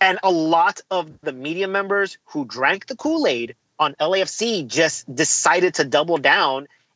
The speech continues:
And, and a lot of, like, journalists that I like and I respect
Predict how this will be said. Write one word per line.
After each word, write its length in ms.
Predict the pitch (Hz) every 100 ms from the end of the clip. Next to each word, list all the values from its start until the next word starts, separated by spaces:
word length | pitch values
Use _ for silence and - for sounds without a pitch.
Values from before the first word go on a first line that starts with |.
| -
And, 360 | 151 151 151 - _ - - -
and 100 | 151
a 100 | 135
lot 180 | 180 254
of, 80 | 233
like, 240 | 175 - _ _ -
journalists 460 | 156 269 196 143
that 80 | 151
I 260 | 143 143 131 _ -
like 460 | 117 190 202 - _ _ -
and 120 | 156
I 100 | 143
respect 760 | 123 - - 220 - _ -